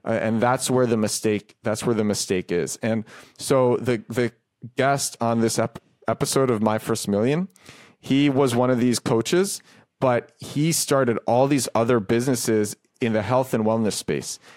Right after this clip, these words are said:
And that translated very well to, to men who were also, like, trying to learn success with women, who are trying to become better at social dynamics.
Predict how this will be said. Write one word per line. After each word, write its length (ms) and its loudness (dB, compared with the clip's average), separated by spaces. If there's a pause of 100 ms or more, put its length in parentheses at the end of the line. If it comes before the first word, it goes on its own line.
(100)
And 140 -2
that 160 -2
translated 640 0
very 380 2
well 380 2
to, 420 0 (420)
to 400 2 (140)
men 720 2
who 340 2
were 200 2
also, 380 2
like, 240 0
trying 300 -2
to 140 -2
learn 640 0 (280)
success 680 -4
with 180 -4
women, 300 -2 (260)
who 120 0
are 80 2
trying 320 0
to 180 -2
become 520 -2
better 600 2
at 160 -2
social 340 0
dynamics. 680 0